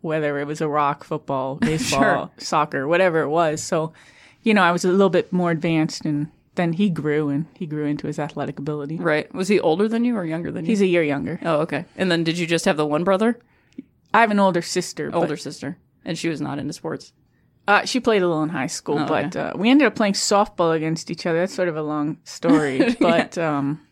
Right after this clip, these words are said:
Speaker 1: my high school originally wouldn't let me try out. And so I played a, uh, few games in softball, slow pitch.
Speaker 2: Mm-hmm.
Speaker 1: This was way back when it was not fast pitch, it was slow pitch. And we ended up playing against each other when she was a senior and I was a freshman.
Speaker 2: Yeah.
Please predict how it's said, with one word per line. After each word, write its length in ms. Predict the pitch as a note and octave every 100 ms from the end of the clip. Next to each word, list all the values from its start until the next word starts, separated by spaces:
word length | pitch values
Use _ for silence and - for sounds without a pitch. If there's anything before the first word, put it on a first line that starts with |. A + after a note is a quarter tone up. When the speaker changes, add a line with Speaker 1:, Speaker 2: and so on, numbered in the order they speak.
| -
Speaker 1:
my 300 | G3+ G#3+ G3+
high 160 | G3+ A#3
school 300 | - - F#3
originally 380 | A#3 B3+ F#3 F3
wouldn't 280 | F3 E3+
let 140 | E3 -
me 80 | D#3+
try 300 | E3+ D3+ D#3+
out. 260 | D3 - - _ _ _ _ _ _ -
And 300 | D#3+ D#3+ D#3
so 380 | - F#3+ E3+ D#3
I 80 |
played 640 | F3 - F#3 F3 E3 D#3 -
a, 100 | D#3 - _ -
uh, 440 | D#3 D3 C#3+ C#3 -
few 180 | -
games 320 | D#3+ E3 E3 C#3+
in 140 | D#3
softball, 580 | - D#3 D#3 D#3 D3+ D#3+ _ _
slow 260 | - F#3 F3
pitch. 200 | - F3
Speaker 2:
Mm-hmm. 280 | E3 D#3
Speaker 1:
This 160 | F#3 -
was 140 | D#3+
way 160 | F3 E3+
back 340 | E3 D3 D#3+
when 200 | E3+ D3+ -
it 60 |
was 200 | D#3 D3+
not 200 | D#3+ D#3
fast 260 | - D#3+ -
pitch, 160 | - -
it 40 |
was 80 | -
slow 240 | - -
pitch. 300 | - - - D#3+
And 80 |
we 100 | D3+
ended 180 | E3 D#3
up 120 | D3
playing 180 | - D#3+
against 380 | D#3 D3+ D#3+ -
each 160 | D#3+ D3+
other 160 | D3+
when 140 | D3 D#3
she 140 | E3
was 120 | D#3
a 80 | D#3
senior 320 | - D#3+ D3+
and 120 | D#3
I 60 | E3
was 160 | D#3 -
a 60 |
freshman. 520 | - D#3+ E3 - F#3 -
Speaker 2:
Yeah. 220 | F3